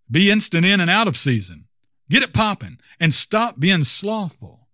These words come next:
Be fervent in spirit, serving the Lord, rejoicing in hope, patient in tribulation, and continue in prayer.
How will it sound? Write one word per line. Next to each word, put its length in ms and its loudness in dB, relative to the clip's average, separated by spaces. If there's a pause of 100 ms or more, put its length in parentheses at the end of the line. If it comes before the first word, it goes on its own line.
(680)
Be 120 2
fervent 440 0
in 120 0
spirit, 460 -2 (300)
serving 440 2
the 80 0
Lord, 340 2
rejoicing 640 0
in 120 2
hope, 320 -2 (380)
patient 480 2
in 140 -2
tribulation, 640 0 (120)
and 180 0
continue 540 0
in 180 -2
prayer. 500 -8